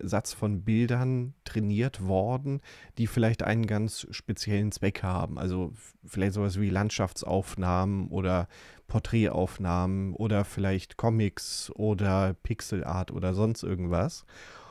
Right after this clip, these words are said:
Und, äh, wenn jetzt hier ein Netz geladen ist, was jetzt nicht so gut Pinguine kann, dann kommen halt solche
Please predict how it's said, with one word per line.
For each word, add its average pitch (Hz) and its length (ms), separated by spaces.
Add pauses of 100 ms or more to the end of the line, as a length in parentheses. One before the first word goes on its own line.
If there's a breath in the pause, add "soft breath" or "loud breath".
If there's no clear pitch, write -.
(240 loud breath)
Und, 123 400
äh, 117 320
wenn 113 160
jetzt 110 300
hier 110 560 (120)
ein 101 240
Netz - 480 (100)
geladen 104 540
ist, 95 300
was - 280
jetzt - 300
nicht 104 160
so 110 120
gut 101 180
Pinguine 117 560
kann, 110 380 (640 loud breath)
dann 104 260
kommen 101 340
halt 104 200
solche 107 720